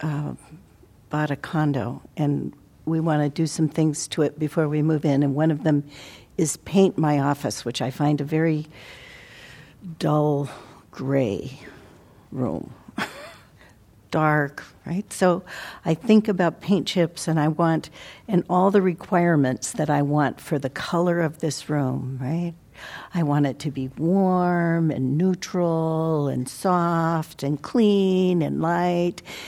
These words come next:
And then, you know, you go through hundreds of paint chips, imagining that you're going to come up with the perfect color.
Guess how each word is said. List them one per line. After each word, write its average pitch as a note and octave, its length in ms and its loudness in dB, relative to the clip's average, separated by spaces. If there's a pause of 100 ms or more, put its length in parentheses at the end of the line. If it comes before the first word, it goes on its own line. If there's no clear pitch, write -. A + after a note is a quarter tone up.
(280)
And F#3+ 140 4
then, G3 340 6
you A#3+ 100 2
know, F3 100 4
you F3+ 140 2
go G#3 200 6
through G3 260 2
hundreds A3 600 4
of G3 160 0
paint F#3+ 260 4
chips, - 600 -4 (1400)
imagining E3+ 680 4
that D#3 140 -2
you're D#3+ 100 0
going D3+ 220 2
to C#3 80 -4
come E3 220 2
up D3 180 -2
with D3+ 140 -6
the D3 80 -4
perfect - 760 -4
color. - 520 -6